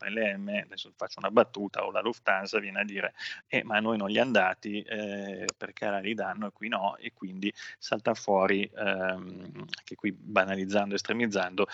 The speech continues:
situazioni in cui dopo vengono richiesti il recupero degli, degli aiuti di Stato. Abbiamo magari delle situazioni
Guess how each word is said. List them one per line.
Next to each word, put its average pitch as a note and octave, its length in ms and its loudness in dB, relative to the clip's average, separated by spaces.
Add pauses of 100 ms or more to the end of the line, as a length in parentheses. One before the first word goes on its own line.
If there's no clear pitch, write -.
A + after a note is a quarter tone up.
(200)
situazioni A2 640 2
in A2 80 0
cui A2 200 0
dopo G#2+ 260 4
vengono F#2+ 640 0
richiesti G#2 460 0
il G#2 60 2
recupero G2 500 0
degli, F#2 480 -8
degli G2+ 200 0
aiuti F#2+ 340 -2
di F#2+ 100 -8
Stato. - 380 0
Abbiamo G#2 240 2
magari G#2 300 4
delle F#2+ 180 -2
situazioni G2+ 680 -2